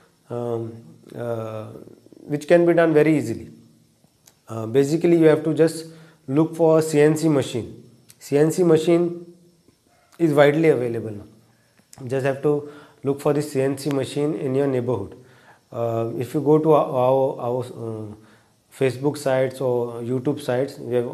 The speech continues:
all shown what is C N C machine, how, how it is used. You will get the idea. If, if you, if you don't have this idea of C N C machine,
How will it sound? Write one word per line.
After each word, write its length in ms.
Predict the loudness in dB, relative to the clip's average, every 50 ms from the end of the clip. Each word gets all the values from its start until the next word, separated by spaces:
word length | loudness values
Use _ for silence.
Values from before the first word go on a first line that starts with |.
| -8
all 200 | -4 -2 -2 -2 -2
shown 300 | -4 -4 -4 -4 -2 -2
what 180 | -2 -2 -2 -2
is 140 | -4 -4
C 80 | -6 -6
N 140 | -6 -6 -6
C 120 | -6 -8
machine, 400 | -8 -8 -8 -6 -8 -8 -8 -8 -14 -20 -20 -20 _
how, 260 | -4 0 0 0 0 -4
how 280 | -6 -4 -2 0 0
it 120 | 0 0 -2
is 200 | -4 -4 -4 -8
used. 260 | -8 -8 -8 -12 -14 -18 -20 -20 -20 _ _ -14
You 240 | -12 -12 -10 -10 -8
will 160 | -6 -6 -2
get 240 | 0 0 0 0 0
the 100 | 0 2
idea. 300 | 2 2 0 -2 -4 -4
If, 300 | -6 -8 -12 -14 -16 -16
if 140 | -16 -8 -6
you, 180 | -6 -6 -6 -8
if 180 | -12 -14 -12 -10
you 60 | -6
don't 220 | -4 -4 -2 0
have 160 | -2 -2 -2
this 140 | -4 -10 -10
idea 300 | -8 -8 -6 -4 -4 -4
of 120 | -4 -6 -8
C 160 | -10 -6 -6
N 140 | -6 -6 -6
C 120 | -8 -6
machine, 460 | -6 -6 -6 -6 -8 -8 -8 -10 -14